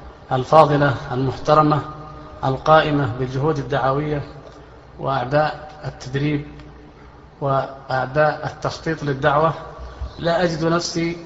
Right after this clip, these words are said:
كما لو كنت أعظ مجموعة من الإخوة أو الأخوات، وكلنا نحتاج الموعظة والتذكير، لكن أقول أجد نفسي أنني أرغب في أن أستفيد أكثر من أن أتحدث. بمعنى آخر، أن تكون هذه القضايا قضايا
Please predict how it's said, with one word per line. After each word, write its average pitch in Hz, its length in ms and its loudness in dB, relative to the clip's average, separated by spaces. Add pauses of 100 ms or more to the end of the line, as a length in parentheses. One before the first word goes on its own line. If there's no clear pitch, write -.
(120)
كما 156 260 2
لو 151 120 0
كنت 156 320 -4 (760)
أعظ 156 680 2 (160)
مجموعة 147 480 0
من 147 100 2
الإخوة 147 440 0
أو 139 140 0
الأخوات، 139 640 0 (600)
وكلنا 160 360 2
نحتاج 151 400 2
الموعظة 147 380 2
والتذكير، 147 640 -4
لكن 156 300 -2
أقول 165 380 -4
أجد 165 260 -4
نفسي 165 380 -4
أنني 170 380 0 (540)
أرغب 156 360 4
في 156 200 -6
أن 160 120 -2
أستفيد 151 640 -2 (140)
أكثر 165 400 0
من 151 160 0
أن 143 60 -4
أتحدث. 127 680 -6
بمعنى 160 480 2
آخر، 180 280 -2 (440)
أن 143 160 -4
تكون 165 320 0
هذه 170 260 2
القضايا 156 520 2
قضايا 151 460 2